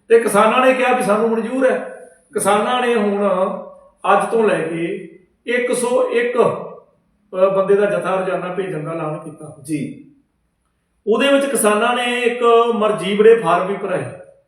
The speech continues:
Speaker 2: ਅੱਛਾ ਜੀ।
Speaker 1: ਆਨਲਾਈਨ ਫਾਰਮ ਭਰੇ।
Speaker 2: ਜੀ।
Speaker 1: ਔਰ ਉਹਨਾਂ ਲੋਕਾਂ ਨੂੰ
Speaker 2: ਰਜਿਸਟ੍ਰੇਸ਼ਨ ਕੀਤੀ ਗਈ
Speaker 1: ਹਾਂ,
Speaker 2: ਉਹਨਾਂ ਦੀ।
Speaker 1: ਉਹਨਾਂ ਲੋਕਾਂ ਨੂੰ ਤਸਦੀਕ ਕੀਤਾ ਗਿਆ ਕਿ ਜਿਹੜਾ ਅੱਜ ਸੌ ਬੰਦਾ ਜਾ ਰਿਹਾ ਹੈ,
Speaker 2: ਜੀ।
Speaker 1: ਇਹ ਮਤਲਬ ਕੌਣ ਹੈ?
Speaker 2: ਕੌਣ ਹੈ?
Speaker 1: ਇਹਦੇ 'ਚ ਕੋਈ ਸ਼ਰਾਰਤੀ ਅਨਸਰ ਤਾਂ ਨਹੀਂ?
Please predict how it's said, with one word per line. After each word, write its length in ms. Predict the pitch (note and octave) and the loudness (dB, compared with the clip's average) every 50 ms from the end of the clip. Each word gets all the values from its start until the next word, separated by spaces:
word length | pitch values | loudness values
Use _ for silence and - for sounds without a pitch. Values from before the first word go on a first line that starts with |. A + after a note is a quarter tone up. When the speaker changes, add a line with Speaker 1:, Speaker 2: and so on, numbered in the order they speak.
| _ C3+ D3+ | _ -14 -12
Speaker 2:
ਅੱਛਾ 220 | - - - G3+ | -6 0 0 0
ਜੀ। 220 | F3 C3+ - - - - - _ _ _ _ _ _ _ _ _ _ _ _ _ _ _ _ _ _ - E3+ | 0 0 -8 -12 -14 -20 -20 _ _ _ _ _ _ _ _ _ _ _ _ _ _ _ _ _ _ -4 -2
Speaker 1:
ਆਨਲਾਈਨ 400 | E3+ F3 F#3 G3 G#3 A3 A3+ - | 0 0 2 0 0 -2 -2 -2
ਫਾਰਮ 300 | F#3+ F3+ F3 F3+ F#3 - | 0 -2 -2 -2 -2 -4
ਭਰੇ। 280 | G#3 F#3 F3 F3 - | -4 -4 -2 -4 -4
Speaker 2:
ਜੀ। 440 | - - C#3 C#3 C3+ B2 A#2+ - - - | -6 -8 -10 -10 -8 -10 -10 -12 -8 -2
Speaker 1:
ਔਰ 140 | G3 G3+ G#3+ | 2 2 4
ਉਹਨਾਂ 240 | G#3+ A3 A3+ A#3 A#3+ | 4 2 0 0 2
ਲੋਕਾਂ 280 | A#3 A3 G#3 G#3+ A3+ A3+ | 2 2 2 2 0 0
ਨੂੰ 80 | A#3 | 4
Speaker 2:
ਰਜਿਸਟ੍ਰੇਸ਼ਨ 460 | - G#3 - - - A#3 A3 - A#3 | 4 4 4 4 2 0 2 2 0
ਕੀਤੀ 240 | G#3+ - - F3 - | 0 0 -2 -6 -4
ਗਈ 120 | F3+ D#3 E3+ | -2 0 2
Speaker 1:
ਹਾਂ, 180 | A3 A3+ - | 4 4 4
Speaker 2:
ਉਹਨਾਂ 160 | - - E3+ | 4 2 0
ਦੀ। 60 | G3+ G3+ | 0 -2
Speaker 1:
ਉਹਨਾਂ 200 | A3 A#3+ A#3+ A#3 | -2 -2 0 2
ਲੋਕਾਂ 260 | A3+ A3+ A3+ A3+ A3+ | 2 2 2 0 -6
ਨੂੰ 120 | A3+ A#3+ | -4 -4
ਤਸਦੀਕ 400 | A#3 G#3+ D#3 D#3+ A3+ C4+ C#4+ C#4 | -4 -4 -4 -4 -8 -8 -8 -6
ਕੀਤਾ 260 | A#3+ A3 - G#3+ G#3 | -8 -6 -4 -2 -2
ਗਿਆ 140 | G3+ G#3 G3+ | 0 0 -2
ਕਿ 100 | G3+ A3+ | -2 -2
ਜਿਹੜਾ 200 | G#3 G#3+ G#3 G#3+ | -2 -2 -2 -2
ਅੱਜ 120 | G3+ G3 - | -2 -2 -4
ਸੌ 240 | - E3+ E3+ F3 | -4 -4 -4 -4
ਬੰਦਾ 280 | F3+ G3 F#3 G3 G3 - | -6 -6 -6 -6 -6 -6
ਜਾ 180 | D#3+ D#3 D#3 D#3 | -6 -6 -6 -4
ਰਿਹਾ 180 | E3+ F#3 E3+ | -2 -2 -2
ਹੈ, 240 | D3 - - - B2+ C3+ | -2 -4 -8 -10 -12 -12
Speaker 2:
ਜੀ। 200 | C3 A#2+ - - - - _ _ _ _ - | -12 -12 -12 -14 -18 -20 _ _ _ _ 0
Speaker 1:
ਇਹ 440 | F#3+ G3 A3 A3+ A3+ A3 A3 A3 A3 | 4 6 8 8 8 8 6 4 2
ਮਤਲਬ 480 | A3 F#3+ F#3 G3+ G#3 G3+ G#3 - - F3+ | 0 -2 -2 -2 -2 -2 -4 -6 -6 -6
ਕੌਣ 200 | F#3 G#3 A3+ G#3+ | -4 -4 -4 -4
ਹੈ? 380 | G#3 G#3+ - - - - - - | -6 -8 -10 -12 -16 -18 -16 -10
Speaker 2:
ਕੌਣ 280 | E3+ D3+ D3+ D3+ - - | -6 -4 -4 -2 -4 -4
ਹੈ? 40 | - | -2
Speaker 1:
ਇਹਦੇ 180 | F3+ G3 G#3+ A3+ | -2 -2 -2 -2
'ਚ 80 | G#3 A3 | -2 -4
ਕੋਈ 100 | A3+ G3+ | -8 -10
ਸ਼ਰਾਰਤੀ 460 | - F3 E3+ E3 E3+ E3+ F3+ G3+ G3+ | -8 -6 -4 -4 -4 -4 -4 -6 -6
ਅਨਸਰ 200 | G3 F3 - G3+ | -6 -6 -8 -8
ਤਾਂ 200 | G3+ - G3+ G3+ | -6 -6 -6 -6
ਨਹੀਂ? 100 | G#3 | -6